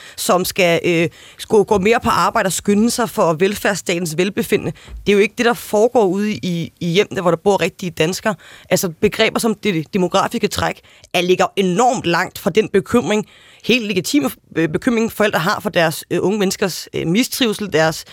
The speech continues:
øh, nervøsitet for, om de kan slå til i forhold til at tale med deres børn om de her ting.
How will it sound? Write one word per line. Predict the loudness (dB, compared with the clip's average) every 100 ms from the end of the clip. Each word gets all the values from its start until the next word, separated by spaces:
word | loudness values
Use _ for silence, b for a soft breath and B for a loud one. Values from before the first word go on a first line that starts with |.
| B B B 2
øh, | 4 4 2 B
nervøsitet | -2 -2 -2 -2 -2
for, | 0
om | 0
de | 0
kan | -2
slå | 0 -2
til | 0 0 0
i |
forhold | -2 -2
til | -2
at | -2
tale | -2 0
med | 0
deres | 0 0
børn | 0
om | 0
de | 0
her | -2
ting. | 0 -2